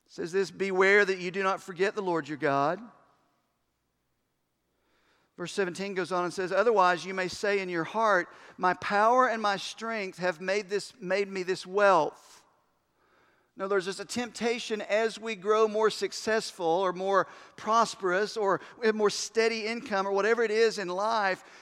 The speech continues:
the temptation is to get really comfortable with that and even begin to subtly think that we earned that ourselves and it's all because of us, and we lose sight that it's all a gift.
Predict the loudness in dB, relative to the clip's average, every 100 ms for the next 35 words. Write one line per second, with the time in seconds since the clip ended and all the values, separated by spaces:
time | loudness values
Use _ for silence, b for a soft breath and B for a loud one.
0 | B -4 -2 -6 -6 -2 0 -2 -8 -10
1 | -8 -2 0 0 0 0 -2 -4 -2 -2
2 | -4 -6 -4 -4 -2 -4 -4 -6 -8 -8
3 | -8 -8 -6 -6 -8 -6 -4 -2 -4 -6
4 | -8 -6 -4 -4 -4 -4 -2 -2 -2 -2
5 | -2 2 2 0 B -12 -10 -2 4 4
6 | 4 2 0 0 4 4 4 -2 -8 -4
7 | -2 -4 0 2 2 0 -6 0 0 0
8 | 0 2 2 0